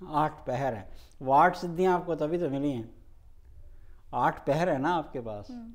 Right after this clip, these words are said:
Speaker 1: तो आठों पहर हो गए आपके पास, दिन में और रात में बराबर हो गए। ये जो श्लोक है उनका मतलब यही है, क्योंकि आपकी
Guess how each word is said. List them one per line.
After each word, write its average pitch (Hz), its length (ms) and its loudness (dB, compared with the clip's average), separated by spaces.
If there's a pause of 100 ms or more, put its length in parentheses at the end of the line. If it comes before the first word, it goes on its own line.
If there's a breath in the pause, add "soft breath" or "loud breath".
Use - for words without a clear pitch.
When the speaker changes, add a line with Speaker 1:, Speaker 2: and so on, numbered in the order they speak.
(420 loud breath)
Speaker 1:
तो 120 80 -6
आठों 127 320 0
पहर 160 280 6
हो 160 100 4
गए 127 200 0 (600 soft breath)
आपके 127 320 -2
पास, 160 320 4 (140)
दिन 123 220 0
में 170 160 0
और 175 120 4
रात 151 280 4
में 147 120 -2
बराबर 117 340 -2
हो 101 100 -10
गए। 98 120 -14 (1200)
ये 185 500 4 (1080 soft breath)
जो 180 280 4
श्लोक 175 480 2
है 180 140 0
उनका 185 260 2
मतलब 160 460 0
यही 139 240 0
है, 107 180 -10 (1160)
क्योंकि 156 200 -4
आपकी 185 880 4